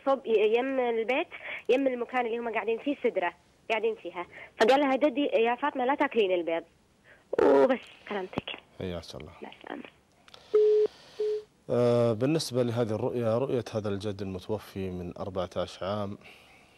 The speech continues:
Speaker 2: آه، كأنه، يعني، آه، يتكلم بعض الكلمات، لكن رؤيا اسم انتصار يدل على النصر،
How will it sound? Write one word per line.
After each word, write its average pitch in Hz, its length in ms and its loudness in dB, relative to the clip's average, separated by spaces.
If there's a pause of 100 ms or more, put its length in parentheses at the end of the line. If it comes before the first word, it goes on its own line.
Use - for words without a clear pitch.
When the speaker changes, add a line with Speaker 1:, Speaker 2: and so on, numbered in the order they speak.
(200)
Speaker 2:
آه، 95 920 -6
كأنه، 101 640 -8 (100)
يعني، 90 640 -10
آه، 82 440 -14 (880)
يتكلم 101 520 -10
بعض 92 240 -8
الكلمات، 90 680 -8
لكن 104 280 -10
رؤيا 120 420 -6
اسم 120 240 -8
انتصار 110 460 -6
يدل 107 240 -6
على 104 160 -4
النصر، 110 380 -8